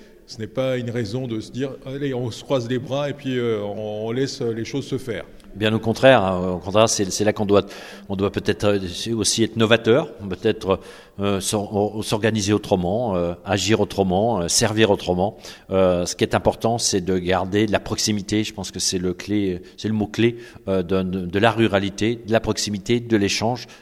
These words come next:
Speaker 2: du relationnel, et puis, euh, de la synergie et de la complémentarité entre tous les acteurs, euh, publics et quelquefois privés, euh, que nous avons à nos côtés. Et c'est toujours avec plaisir que je pourrais répondre à, à vos différentes interrogations, euh, futures. Euh, étant partenaire, euh, de ra-, de,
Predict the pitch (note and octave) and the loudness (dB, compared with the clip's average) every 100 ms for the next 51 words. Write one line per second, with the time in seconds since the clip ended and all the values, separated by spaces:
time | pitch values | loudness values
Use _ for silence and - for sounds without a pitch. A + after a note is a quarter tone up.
0 | - A2 A#2+ A2+ - G#2 G2+ A#2 - - | -2 4 6 6 4 2 2 0 -4 -14
1 | - - G2 - G#2+ A2+ F#2+ G#2 - G#2+ | -14 -6 -6 -2 2 4 6 2 2 2
2 | F#2+ F#2 A2+ - - - G2 G2+ - G2+ | 2 0 -4 -6 -18 -8 -4 -4 -4 -2
3 | G#2 G2 G2+ F#2 - G#2 G2 F#2+ - F#2+ | 0 0 -2 -4 0 2 2 0 -6 -4
4 | G2 F#2 F#2 - G2 F#2 F2 - F#2+ A#2 | -2 -2 -2 0 0 0 -4 -4 -4 -4
5 | - - - - - F#2 F#2+ G2 - E2+ | -6 -18 -20 -12 -10 -4 -4 -2 -4 -4
6 | F#2+ G#2+ - - - F#2+ F#2 G2 F#2+ F2+ | -4 -4 -10 -20 -10 -8 -6 -4 -2 -2
7 | F#2+ F2+ F2 E2+ A#2 G#2 F2+ F2 - G2+ | -2 -2 -6 -2 0 2 0 -6 -8 -6
8 | F2 F2 - F#2 G#2+ - F2+ E2 - _ | -6 -6 -6 -6 -6 -4 -6 -6 -12 _
9 | _ - - - A#2+ A2 G#2 A2+ A2 F#2+ | _ -20 -10 6 8 8 6 2 4 4
10 | F2 - - - F#2+ F2+ F#2+ F#2+ F#2+ E2+ | 2 -4 -20 -8 -6 -2 0 0 -2 -6
11 | F#2+ G#2 G#2+ A#2 A2 G#2+ A2+ A2 G#2+ - | -8 -2 0 0 2 2 2 2 2 0
12 | A2+ A2 F#2+ F#2 A2+ - A#2 C#3 - - | 0 0 -2 -4 -6 -2 0 0 -4 -20
13 | - G#2 G2 F#2+ F#2 F2+ F2+ F#2 A2 G#2+ | -8 0 2 2 0 -2 -4 0 2 4
14 | F#2+ A2+ - G#2+ A#2+ C3+ G2+ G2 F#2+ F#2 | 2 0 2 2 4 2 0 -2 -2 -4
15 | F2+ F#2+ F#2+ F#2+ G2+ | -4 -2 0 -2 0